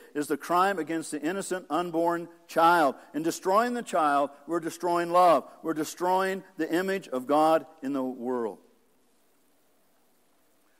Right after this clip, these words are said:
Now, in order to justify the killing of innocent unborn children, our society has developed this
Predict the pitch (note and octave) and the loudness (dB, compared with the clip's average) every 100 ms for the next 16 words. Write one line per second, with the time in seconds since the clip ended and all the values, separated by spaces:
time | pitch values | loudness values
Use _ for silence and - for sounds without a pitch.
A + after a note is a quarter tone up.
0 | _ _ D3+ D#3+ E3 D#3 E3 G3+ C4 C4+ | _ _ 0 0 0 -4 0 2 2 0
1 | - E3+ C#3+ - G#2+ C3+ A#3+ C4+ E3 - | -6 -6 -8 -10 -10 -4 -2 -2 -8 -8
2 | A2+ A2 A#2 B2+ _ _ _ _ _ A#2+ | -8 -8 -8 -12 _ _ _ _ _ -10
3 | - F#3 G3 E3 D3 F#3 D#3+ D3+ C#3 D#3 | -6 -6 -4 -4 -2 -4 -6 -8 -6 -6
4 | D#3+ C#3+ C3+ B2 - G3 F3 A2+ G#2+ - | -6 -4 -4 -6 -6 -6 -6 -10 -12 -16
5 | _ _ _ _ _ _ _ _ _ - | _ _ _ _ _ _ _ _ _ -8
6 | D#3+ E3 C#3+ - G#3 A3 F#3 C#3+ D3 C3 | -6 -6 -8 -4 -2 0 -2 -2 -4 -4
7 | B2 D3+ F3 D#3+ - _ _ C#3 C#3+ - | -4 -2 0 -2 -6 _ _ -6 -6 -6